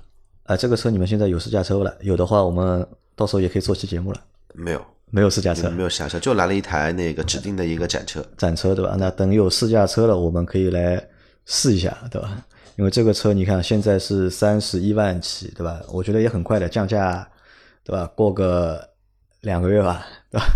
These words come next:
Speaker 2: 呃，基本上过完年后就可以了，
Speaker 1: 啊，过年后，对吧？
Speaker 2: 因为今天有一个客户还在问我，“你这个车会不会上二点零T的？”我说：“有毛病啊！
Speaker 1: 嗯。
Speaker 2: 这个车二点零T的车子价格基本上不会低于三十六七万，
Speaker 1: 嗯。
Speaker 2: 三十六七万买台G L C都可以妥妥的，
Speaker 1: 嗯。
Speaker 2: 你买个G L B干嘛呢？”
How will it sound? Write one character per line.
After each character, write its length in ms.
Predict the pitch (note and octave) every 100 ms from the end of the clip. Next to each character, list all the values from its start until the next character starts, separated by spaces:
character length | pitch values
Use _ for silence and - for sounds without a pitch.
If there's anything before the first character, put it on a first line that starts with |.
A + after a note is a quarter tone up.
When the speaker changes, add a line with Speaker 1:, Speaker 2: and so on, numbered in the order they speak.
| -
Speaker 2:
呃， 140 | E2+ F#2+
基 160 | -
本 100 | D#3
上 140 | A2 B2+
过 160 | D#3+
完 80 | B2+
年 100 | A2
后 160 | - G#2+
就 120 | E2+
可 120 | -
以 40 | B1+
了， 120 | A2+
Speaker 1:
啊， 40 |
过 240 | G2 A#2+ A2
年 80 |
后， 160 | A2 A#2+
对 80 | G#2+
吧？ 80 | G#2
Speaker 2:
因 80 |
为 0 | -
今 200 | D#3 E3
天 140 | F3+
有 120 | A#2+
一 40 | G2+
个 60 |
客 100 | A#2
户 100 | A#2+
还 120 | G#2+
在 120 | G#2 A2
问 100 | G2
我 80 | D#2
，“你 60 |
这 80 | D#2+
个 80 | G#2
车 140 | -
会 120 | G#2+
不 80 | G2
会 60 | G2+
上 180 | G#2+ -
二 80 | A2
点 100 | E2
零 80 | D#2
T 140 | -
的？” 100 | F#2 - - -
我 100 | F2+
说 80 | A#2
：“有 100 | A2+
毛 160 | D#2+ D#2
病 160 | B2+ G2+
啊！ 160 | - - -
Speaker 1:
嗯。 80 | G2 -
Speaker 2:
这 100 | E3
个 80 | D3
车 180 | - D3 -
二 100 | C3
点 100 | G2
零 80 | G2+
T 140 | B2+
的 80 | G#2+
车 180 | - G#2+
子 140 | F#2+
价 180 | G#2 G2
格 200 | F2+ F2+
基 240 | - B2+
本 100 | G#2+
上 160 | E2+ G2
不 80 | F#2+
会 140 | G#2+
低 160 | - F#2+
于 100 | G2
三 180 | A2
十 120 | G#2+ G#2
六 100 | G2
七 140 | -
万， 180 | G#2 -
Speaker 1:
嗯。 140 | G2+ G2 - -
Speaker 2:
三 240 | - E3+
十 80 | D#3
六 120 | D#3
七 120 | C#3+
万 120 | D3
买 140 | A#2+ E2+
台 100 | A#2
G 160 | A#2
L 120 | B2+ B2+
C 100 | C3+
都 100 | B2
可 120 | G2+
以 40 |
妥 220 | - -
妥 100 | E2+
的， 120 | C#2 D2
Speaker 1:
嗯。 60 | - - - _
Speaker 2:
你 320 | - G2+ - A2+ - - -
买 120 | - F2
个 80 |
G 260 | - - B2
L 60 | A#2+
B 140 | B2
干 140 | F#2
嘛 140 | D2
呢？” 60 | G1+